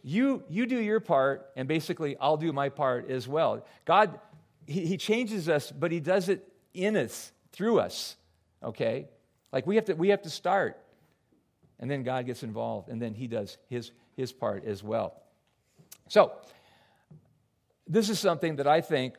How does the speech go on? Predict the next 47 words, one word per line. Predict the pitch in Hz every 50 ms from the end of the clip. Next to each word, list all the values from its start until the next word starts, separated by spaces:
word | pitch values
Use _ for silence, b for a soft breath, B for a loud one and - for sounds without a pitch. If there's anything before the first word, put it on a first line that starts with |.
| -
will | - 127 135 131
help | 131 131 117 - -
every | - 151 160 175 170
single | - 180 170 151 139 127
one | 131 135 123 113 107 101 -
of | 117 110 101
you | 110 110 104 101 104 107 -
in | 120 120
this | 123 120 110 -
new | 131 127 131
year | 127 123 123 123 113 107 104 98 92 b b b b b b b b b _ _ _ _ _ _ _ _ _ _ _ _ _ _
to | - - 170
receive | 151 139 - - 196 190 156
the | 131
good | 127 117 160 151
things | - 151 131 127
from | - - 110 107
God, | 104 104 92 87 - - _ _ _ _ _ _ _ _ _ _ _ _ _ _ _
to | - 165 170
live | 139 139 175 185 180 147
your | 143 156 139 123
best | 110 113 101 _ - - 143 127 - -
life | 127 113 113 113 -
possible, | - 107 90 107 - - 113 - - - - _ _ _ _ _ _ _ _ _ _ _ -
the | 120 120
life | 120 127 131 127 -
that | 117
God | 110 110 127 123 120 110 113 -
has | - 123 107 -
called | - 117 107 107 98
you | 98 101
to. | 95 - - 64 64 - _ _ _ _ _ b b b b b b b b b b
And, | 160 170 165 165
and | 170 165 - - -
I, | 151 190 240 254
I | - 175 233
have | 269 285 240
noticed | 220 185 160 143 156 156 -
as | 151 139 131
a | 151
pastor | - - 185 151 190 - - - 170
for | - 160
many, | 135 156 190 196 190
many, | 185 196 202
many | 190 190 196 202 196
years | 185 165 143 135 113 127
now | 127 117 113 117 120 123